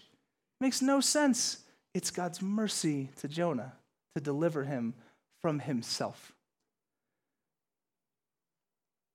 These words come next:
Hear me. It's to deliver Jonah from himself, 'cause Jonah chose disobedience. Jonah chose rebellion. Jonah chose sin. Jonah chose, Jonah chose. And God said,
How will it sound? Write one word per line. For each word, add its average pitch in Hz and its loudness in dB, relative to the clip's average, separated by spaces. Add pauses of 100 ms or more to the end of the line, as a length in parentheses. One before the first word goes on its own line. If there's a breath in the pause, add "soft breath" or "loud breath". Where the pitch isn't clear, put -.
(160)
Hear 226 4
me. - -2 (960)
It's - 2
to 226 8
deliver 240 8
Jonah 226 10
from 214 4
himself, 202 8
'cause 202 6 (320 soft breath)
Jonah 277 12
chose 240 12
disobedience. 208 10 (220 loud breath)
Jonah 294 12
chose 247 12
rebellion. 220 12 (240 loud breath)
Jonah 302 12
chose 247 12
sin. 233 12 (240 loud breath)
Jonah 330 12
chose, 277 12
Jonah 311 12
chose. 254 12 (200 loud breath)
And 269 12
God 294 12
said, 269 12